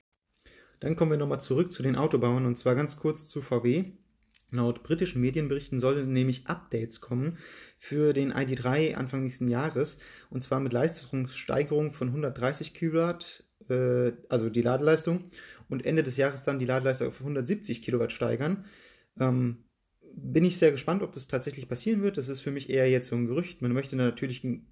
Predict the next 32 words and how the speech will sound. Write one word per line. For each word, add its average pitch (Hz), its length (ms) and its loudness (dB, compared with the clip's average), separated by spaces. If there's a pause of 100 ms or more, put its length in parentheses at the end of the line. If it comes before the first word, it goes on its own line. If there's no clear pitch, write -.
(100)
klassischen 131 500 -4
Tesla-Move 139 540 0
machen 135 300 -2
und 123 100 -2
per 120 120 2
Software-Update 131 720 0
die 120 40 -4
Fahrzeuge 127 460 0
nochmal 123 320 -2
im 120 80 0
Nachhinein 127 420 0
verbessern, 135 540 -4 (480)
um 135 100 0
den 135 140 2
Kunden 139 320 0
auch 131 180 0
dieses, 131 520 -2
äh, 123 180 6
Erlebnis 127 560 0
zu - 100 -6
liefern, 123 220 -2
dass 113 100 -2
die 117 100 -10
Fahrzeuge 117 380 -2
sich 107 240 -10
weiterhin 113 520 -2 (420)
im 123 340 2
Laufe 123 520 2
des 120 180 -4
Besitzes 123 440 -2
noch 123 160 0
verbessern. 120 560 -2